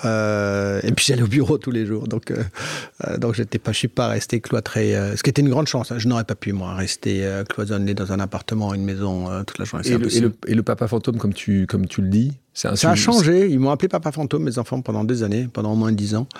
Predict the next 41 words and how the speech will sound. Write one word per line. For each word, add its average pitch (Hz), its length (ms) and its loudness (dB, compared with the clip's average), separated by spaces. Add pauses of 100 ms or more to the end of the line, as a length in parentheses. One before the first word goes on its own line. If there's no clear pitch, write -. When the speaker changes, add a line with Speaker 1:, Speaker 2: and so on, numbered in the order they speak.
(120)
Speaker 2:
Et 101 40 0
plutôt 120 220 4
à 139 40 8
la 107 80 4
Colonie. 113 200 4
Speaker 1:
Euh, 110 560 4
plutôt 123 300 0
quand - 160 0
j'étais 113 240 0
chez 101 80 0
Colonie, 101 280 0
d'ailleurs. 92 280 0 (100)
Euh, 107 640 2
là, 123 480 4
d'abord, 107 440 -2
il - 20 2
y - 40 0
a - 20 2
les 90 80 -2
petits-enfants. 107 640 -2 (160)
Et, 110 260 2
euh, 107 400 2 (200)
non, 135 240 4
non, 143 140 2
la 123 160 2
nature, 143 540 2
la 120 140 0
relation 139 280 -2
avec 120 140 -4
mes 120 80 0
enfants, 131 280 -2
elle 113 60 0
est 104 40 -2
très - 160 -4
différente 117 400 -2
aujourd'hui 107 340 0
qu'il 110 100 -4
y - 20 0
a 107 40 -4
quinze 98 220 -4
ans. 104 80 -4